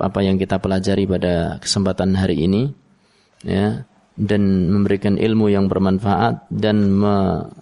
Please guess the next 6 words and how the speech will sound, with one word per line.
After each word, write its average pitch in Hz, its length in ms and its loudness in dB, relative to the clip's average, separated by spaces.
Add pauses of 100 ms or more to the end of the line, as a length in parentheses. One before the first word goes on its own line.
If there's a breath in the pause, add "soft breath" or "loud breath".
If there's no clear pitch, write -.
(280)
me-, 101 560 0 (400)
menumbuhkan 107 920 0
amal 113 580 2
yang 98 320 2
soleh, - 720 -2 (480)
ya. 92 320 0